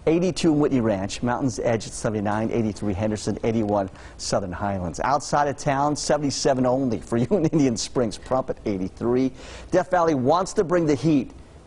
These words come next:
Well, it's gonna stay in the nineties today. Eighty-eight in Laughlin, double sevens for you in Searchlight. Here's our valley radar. Nothing on the radar, at least for here in the valley, okay?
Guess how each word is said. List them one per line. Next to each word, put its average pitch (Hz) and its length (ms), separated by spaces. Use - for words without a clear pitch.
Well, 131 80
it's - 120
gonna 143 180
stay 151 240
in 143 80
the 131 60
nineties 123 460
today. 92 320
Eighty-eight 151 360
in 123 60
Laughlin, 135 500
double 123 240
sevens 117 340
for 117 140
you 107 320
in 110 120
Searchlight. 95 640
Here's 165 220
our 165 100
valley 147 380
radar. 117 480
Nothing 175 480
on 170 180
the 156 100
radar, 143 400
at 131 80
least 135 260
for 123 160
here 123 300
in 113 120
the 104 80
valley, 90 420
okay? 113 360